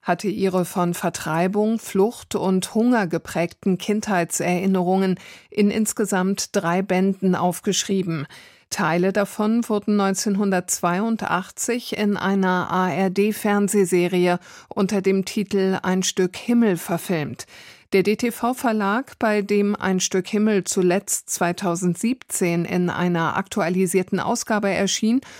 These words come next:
würdigte das Werk Davids als einzigartiges Zeitdokument, in dem sie das unendliche Leid durch die Augen eines Kindes greifbar mache.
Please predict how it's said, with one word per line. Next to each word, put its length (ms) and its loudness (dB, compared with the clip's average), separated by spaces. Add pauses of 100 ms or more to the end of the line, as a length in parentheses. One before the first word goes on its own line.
(200)
würdigte 480 -2
das 300 0
Werk 340 0
Davids 600 0
als 420 -2
einzigartiges 1200 -2
Zeitdokument, 1000 0 (320)
in 160 2
dem 220 4
sie 220 2
das 320 0
unendliche 720 0
Leid 580 0
durch 220 0
die 180 2
Augen 320 0
eines 400 0
Kindes 460 0
greifbar 560 0
mache. 400 -2